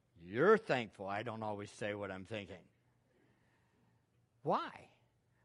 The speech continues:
Well, because of this wretched heart that I still fight. The old man that I'm still struggling with. Beloved, do you understand that even though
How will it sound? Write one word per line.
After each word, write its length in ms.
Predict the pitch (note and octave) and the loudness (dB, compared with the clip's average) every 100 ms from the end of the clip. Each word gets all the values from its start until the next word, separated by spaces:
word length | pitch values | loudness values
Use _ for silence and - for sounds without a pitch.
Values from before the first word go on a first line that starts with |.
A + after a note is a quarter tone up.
| - | -12
Well, 160 | E3 | -6
because 380 | G3+ F#3 A3+ F#3+ | -6 -2 -4 -2
of 100 | G3 | 0
this 200 | D#3 C3+ C3+ | 0 -2 -2
wretched 500 | D3+ A#3 - E3+ C3 | 2 2 2 -4 -4
heart 380 | - - F4 - | 2 4 4 2
that 120 | C#3+ | -6
I 80 | A#2+ | -6
still 460 | G#2+ - C#3 A2+ F#2+ _ _ _ | -6 -6 -2 -2 -6 _ _ _
fight. 600 | - - F3+ B2+ - - - - - - _ - _ _ _ _ _ _ _ _ D#3 | -20 2 4 4 0 -18 -20 -20 -20 -20 _ -20 _ _ _ _ _ _ _ _ 6
The 120 | G#3 | 12
old 220 | A#3 G3+ | 12 10
man 400 | G3+ B3 E4+ F#4 | 8 8 8 8
that 140 | C4+ | 8
I'm 140 | G3 E3 | 8 6
still 280 | - F3 D3+ | 0 0 -2
struggling 540 | - E3 C#3+ C3+ A#2 | 2 2 4 0 -2
with. 140 | G#2+ - - - _ _ _ _ _ _ _ _ _ _ _ _ _ _ _ _ | -6 -10 -20 -20 _ _ _ _ _ _ _ _ _ _ _ _ _ _ _ _
Beloved, 400 | F3 G#3+ B3+ G#3 | 2 4 4 2
do 80 | D#3+ | 0
you 160 | F3 F3+ | -2 0
understand 840 | G#3+ G#3+ F3 - - F3 F3 F#3+ | 0 0 -2 -4 -8 -4 -2 0
that 120 | E3 - | -2 -2
even 320 | F#3 G3+ G3+ | -4 -2 0
though 360 | E3 D3+ C#3+ | 2 2 2